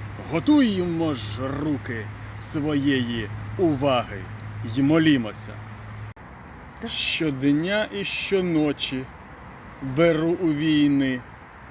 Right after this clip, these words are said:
Speaker 1: інтерв'ю. Сука рідкісна. На нервів полотнах війна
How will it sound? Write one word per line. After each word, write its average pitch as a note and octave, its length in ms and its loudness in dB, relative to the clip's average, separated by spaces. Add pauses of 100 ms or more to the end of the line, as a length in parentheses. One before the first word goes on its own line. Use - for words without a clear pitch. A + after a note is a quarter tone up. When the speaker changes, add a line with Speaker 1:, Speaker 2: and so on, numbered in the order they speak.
Speaker 1:
інтерв'ю. C3+ 880 -2 (880)
Сука - 840 0
рідкісна. - 800 -2 (1400)
На C3+ 300 0
нервів D#3 1120 2 (260)
полотнах C3+ 960 -2 (1300)
війна C3+ 760 2